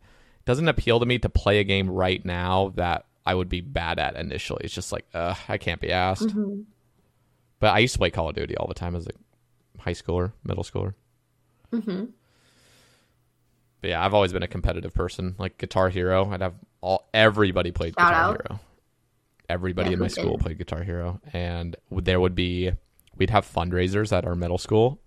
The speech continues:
Speaker 1: and
Speaker 2: Mm-hmm.
Speaker 1: they would, like, set up a big projector where kids could play Guitar Hero for, like, on a Friday during lunch or something.
Speaker 2: Aw.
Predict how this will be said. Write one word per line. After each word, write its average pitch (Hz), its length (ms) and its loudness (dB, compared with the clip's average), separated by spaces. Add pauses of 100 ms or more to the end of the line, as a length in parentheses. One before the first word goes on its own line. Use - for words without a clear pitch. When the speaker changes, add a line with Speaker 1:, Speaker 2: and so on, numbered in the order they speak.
Speaker 1:
and 87 460 -2 (140)
Speaker 2:
Mm-hmm. 208 280 -2
Speaker 1:
they 95 160 6
would, 90 180 0
like, 85 180 -4
set - 300 0
up 90 120 0
a 90 40 2
big 87 260 -4
projector 85 580 0
where 85 400 0 (340)
kids 85 220 -2
could 85 120 -4
play 85 420 -2 (300)
Guitar 85 300 -6
Hero 82 340 -6
for, - 160 -6
like, 58 320 -8
on 98 140 2
a 92 80 -2
Friday 90 640 0
during 87 240 -2
lunch 87 300 -4
or 92 40 -4
something. 104 320 0
Speaker 2:
Aw. 247 580 4